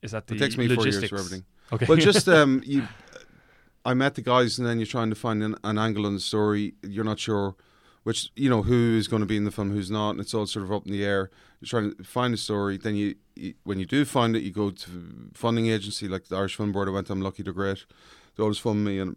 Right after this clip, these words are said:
Speaker 2: well, they don't always fund me, <laughs> but they have funded me.
Speaker 1: <laughs> Yeah.
Speaker 2: Um, and Creative Scotland. I was lucky enough, a, a few years ago I was down in Cork, um, with my first film, Art Will Save the World. It was about, um,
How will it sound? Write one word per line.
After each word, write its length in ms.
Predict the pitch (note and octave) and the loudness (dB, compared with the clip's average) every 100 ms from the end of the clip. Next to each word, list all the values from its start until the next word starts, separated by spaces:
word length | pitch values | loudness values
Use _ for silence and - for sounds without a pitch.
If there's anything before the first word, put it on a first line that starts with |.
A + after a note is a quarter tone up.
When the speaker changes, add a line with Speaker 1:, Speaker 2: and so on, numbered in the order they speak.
| - | -4
Speaker 2:
well, 200 | G#2 F#2 | 0 0
they 120 | F2+ | 0
don't 180 | G2+ G2 | -2 2
always 240 | F#2+ F#2 | 2 0
fund 180 | - F#2+ | -4 -6
me, 80 | A2 | -2
<laughs> 60 | - | -2
but 140 | A2 | 0
they 80 | B2 | 2
have 220 | B2+ B2 | 4 4
funded 280 | B2 G#2 G2 | 2 0 -4
me. 120 | G#2 G#2 | -8 -8
Speaker 1:
<laughs> 80 | A2+ F#2+ - - - | -10 -12 -16 -20 -12
Yeah. 180 | G#2+ G#2 | -8 -8
Speaker 2:
Um, 160 | G2 G2 | -8 -8
and 100 | A#2 | -6
Creative 260 | B2 B2 A2 | -2 -2 -2
Scotland. 520 | - C3 A#2 A2 G#2 - - - - - - | 2 2 2 -4 -6 -14 -20 -20 -20 -20 2
I 60 | C#3 | 4
was 120 | C3+ | 6
lucky 200 | D#3 D#3 | 4 4
enough, 200 | C3 A#2 | 2 2
a, 20 | A#2+ C3+ | 2 0
a 40 | |
few 180 | A#2+ D#3 | 0 2
years 260 | D3+ C#3+ A#2+ | 4 4 4
ago 120 | B2 | 2
I 40 | A2+ | 2
was 100 | G#2+ | 0
down 180 | A2+ | -2
in 60 | G#2 | -2
Cork, 520 | - A2+ G#2+ - - | 0 2 2 -2 -8
um, 340 | G#2 G2+ G2 G2 | -4 -2 -2 -4
with 120 | - | -6
my 60 | G2 | -8
first 220 | A2 G2+ | -8 -6
film, 160 | A2 G2+ | -4 -4
Art 100 | D#2+ | -4
Will 60 | |
Save 240 | G2 G#2+ F2+ | -6 -6 -6
the 60 | G2 | -2
World. 240 | G#2 G2 | 0 -2
It 40 | |
was 120 | F#2 F#2 | -4 -6
about, 260 | F#2+ G2+ | -2 0
um, 260 | F#2+ F#2 F2+ | 0 -2 -6